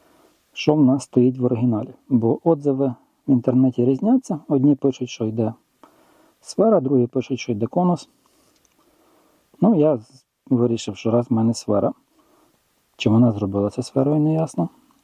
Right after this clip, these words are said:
значить треба купляти ще одну, та як конус не годиться. І тому заказав ще одну гайку, вже іншу.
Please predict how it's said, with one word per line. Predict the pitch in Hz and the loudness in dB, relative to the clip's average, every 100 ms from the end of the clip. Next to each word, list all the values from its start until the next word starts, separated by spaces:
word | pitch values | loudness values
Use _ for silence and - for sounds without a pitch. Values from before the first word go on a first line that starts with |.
| - | -2
значить | 233 - | 0 0
треба | - 110 | -2 -2
купляти | 131 127 110 123 | -4 -2 -2 -2
ще | - | -2
одну, | 180 147 104 - - | 0 0 -2 -8 -8
та | 104 | -4
як | 104 | -4
конус | - 113 113 104 | 0 0 0 0
не | 107 | 0
годиться. | 110 135 165 - - - _ _ _ _ _ _ _ _ _ _ _ _ _ _ _ _ 139 | 2 2 -2 -4 -16 -18 _ _ _ _ _ _ _ _ _ _ _ _ _ _ _ _ 0
І | |
тому | 131 123 170 | 2 2 2
заказав | 139 131 127 127 | 0 0 0 -2
ще | - 117 | 0 -2
одну | 110 107 | -2 -2
гайку, | 113 170 - 277 - _ _ _ _ - | -2 -2 -2 -4 -6 _ _ _ _ 2
вже | 123 117 | 2 4
іншу. | 117 131 - 196 | 2 2 0 -6